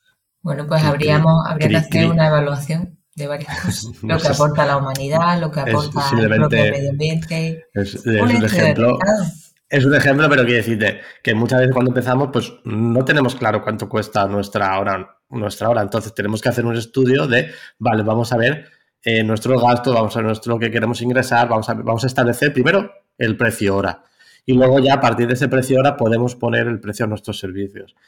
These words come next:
Speaker 2: Creo que, creo que es básico, ¿no? Intentar poner el precio hora mínimo. Decir, "Mira, menos de veinte euros la hora yo no voy a cobrar. Veinte euros más iva. O no, menos de veinticinco euros la hora yo no voy a cobrar".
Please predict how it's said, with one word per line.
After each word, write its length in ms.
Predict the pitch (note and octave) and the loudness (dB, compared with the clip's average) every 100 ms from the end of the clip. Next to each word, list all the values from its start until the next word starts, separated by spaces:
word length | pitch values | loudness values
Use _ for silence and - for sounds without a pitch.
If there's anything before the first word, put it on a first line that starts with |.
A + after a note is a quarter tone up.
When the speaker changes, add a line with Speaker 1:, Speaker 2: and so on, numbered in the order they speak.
| - _ - | -20 _ -4
Speaker 2:
Creo 260 | G#2+ G#2+ | 0 0
que, 400 | A2 A2 A2 - - | 0 0 0 -4 -4
creo 180 | A#2 | -2
que 140 | A#2+ C3 C3+ | 2 2 0
es 160 | B2 A2+ | -2 0
básico, 420 | A#2+ A#2 B2+ A#2 | 0 0 -2 -2
¿no? 300 | G#2 C#3+ D3+ | -2 -6 -8
Intentar 720 | A#2+ G#2+ G#2 - A2 G2+ A2 | -8 -8 -8 -6 -4 -2 -2
poner 180 | A2 A2 | 0 -2
el 60 | |
precio 320 | G#2+ G#2+ - G#2+ | -2 -4 -2 -2
hora 320 | A#2 - _ _ | -2 -6 _ _
mínimo. 640 | B2+ B2+ C#3+ D#3 G3+ - _ _ - | 0 2 2 2 -2 -8 _ _ -8
Decir, 240 | G#2+ A2+ | -2 0
"Mira, 220 | A#2+ A2 B2+ | 0 0 -2
menos 280 | C3+ D#3 | 0 0
de 360 | C#3+ C3+ A2+ - - - _ | 4 2 2 -6 -20 -20 _
veinte 340 | - C3+ B2+ B2 | -2 0 2 2
euros 220 | A2 A2 | 2 2
la 120 | A#2 | 2
hora 140 | D#3 F3+ | 2 2
yo 140 | A#2+ | 2
no 60 | G2+ | 0
voy 100 | F#2+ | -2
a 80 | |
cobrar. 320 | F#2+ F#2 - - _ _ | -4 -10 -12 -20 _ _
Veinte 280 | A2 G#2 G#2 | -4 -2 2
euros 220 | A#2+ C3 | 2 2
más 220 | G2+ F2 | -2 -6
iva. 260 | G2 E2+ E2+ | -8 -8 -10
O 340 | - G#2 G#2+ A2 | -4 0 0 0
no, 200 | A#2+ C3+ | 0 0
menos 300 | C#3 D#3+ D3+ | 2 2 2
de 140 | C#3+ | 2
veinticinco 460 | C3+ C3 B2+ C3+ C3 | 2 0 -2 -2 0
euros 180 | C3 B2+ | 0 2
la 80 | B2+ | 2
hora 200 | E3 D3 | 0 0
yo 180 | C3+ D#3 | 0 2
no 140 | D#3+ | 2
voy 120 | A2+ | 2
a 80 | A2 | 0
cobrar". 280 | A2 G2+ | -2 -6